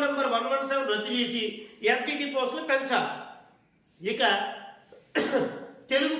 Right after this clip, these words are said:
పోస్టులు అండి, తెలుగు పోస్టులు సోర్స్లో already ఇది పాఠశాల విద్యాశాఖ చెప్పింది. స్కూల్ అసిస్టెంట్లకు సంబంధించి పోస్టులు అయితే కనుక ఇక్కడ మిగులు పోస్టులు ఉన్నాయి. so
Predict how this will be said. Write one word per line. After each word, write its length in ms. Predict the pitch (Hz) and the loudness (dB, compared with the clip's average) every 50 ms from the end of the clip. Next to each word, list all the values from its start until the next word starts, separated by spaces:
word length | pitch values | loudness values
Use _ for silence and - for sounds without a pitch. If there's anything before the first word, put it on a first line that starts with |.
| 277 | 2
పోస్టులు 280 | 277 262 262 254 - 254 240 | 2 2 2 2 2 2 2
అండి, 140 | 208 190 180 190 233 | 2 0 -2 -2 0
తెలుగు 240 | 247 240 277 269 - 285 | 0 0 -2 -2 -2 0
పోస్టులు 320 | 277 262 - - - 285 285 269 - 233 | 2 2 2 0 -2 -4 -4 -6 -2 2
సోర్స్లో 400 | 220 226 240 - - - 247 254 254 - - - - - - - | 2 4 4 2 0 -2 -2 -2 -4 -6 -10 -12 -12 -2 2 4
already 480 | 220 269 277 262 254 240 240 240 247 220 214 220 - 247 | 4 4 4 2 2 2 2 2 2 2 0 0 0 -2
ఇది 120 | 247 247 247 240 247 | -2 -2 -2 -2 -2
పాఠశాల 420 | 233 214 233 - - 262 277 277 269 240 | 2 2 2 2 2 0 0 0 0 0
విద్యాశాఖ 500 | 220 - 196 269 269 269 - 226 220 269 262 247 | -2 0 2 2 2 2 0 -2 -2 -2 -2 -2
చెప్పింది. 360 | 247 247 247 247 220 185 156 151 - - - - - - - _ - _ _ - | -2 -4 -4 -4 -6 -6 -8 -10 -12 -14 -16 -20 -20 -20 -20 _ -20 _ _ -20
స్కూల్ 280 | - - 302 330 330 320 302 | -10 -4 -2 0 4 4 2
అసిస్టెంట్లకు 600 | - 294 285 - - - 302 294 285 294 - - 262 | 2 2 -2 -4 -4 -4 -4 -4 -2 -4 -4 0 0
సంబంధించి 540 | 262 269 262 262 254 247 247 254 262 277 277 - 240 | 0 2 2 0 0 0 -2 -4 -4 -4 -4 0 4
పోస్టులు 340 | 240 247 277 - - - 247 | 4 6 6 4 4 2 0
అయితే 160 | 247 240 247 247 240 | 0 0 0 -2 -2
కనుక 200 | 240 233 240 247 220 190 - - - - - - - - 214 | -2 -2 0 2 2 2 2 0 -4 -6 -8 -12 -8 -6 -4
ఇక్కడ 180 | 214 - 294 294 285 277 | -2 2 2 2 2 2
మిగులు 240 | 269 247 311 311 - - | 0 0 -2 -4 0 2
పోస్టులు 300 | 269 269 262 269 262 233 214 202 | 2 2 2 2 -2 -2 -2 0
ఉన్నాయి. 240 | 196 214 220 220 - - - - - - - - - - | 2 2 2 2 2 -2 -6 -10 -14 -16 -20 -20 -20 -6
so 80 | - 277 | -2 0